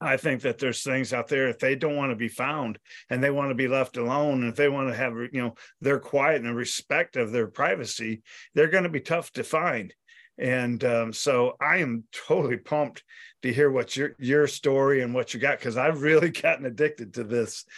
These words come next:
And, uh, you know, like I said, I, real quick, you know, I'll go on YouTube and, and there's so much out there that you click, and the real quick ones you, you click off, you know, is,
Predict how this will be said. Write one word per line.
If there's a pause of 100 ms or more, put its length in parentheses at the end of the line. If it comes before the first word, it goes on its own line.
(180)
And,
uh,
you
know, (260)
like
I
said,
I,
real
quick,
you
know,
I'll
go
on
YouTube
and,
and (280)
there's
so
much
out
there
that
you
click, (320)
and
the
real
quick
ones
you,
you
click
off,
you
know,
is,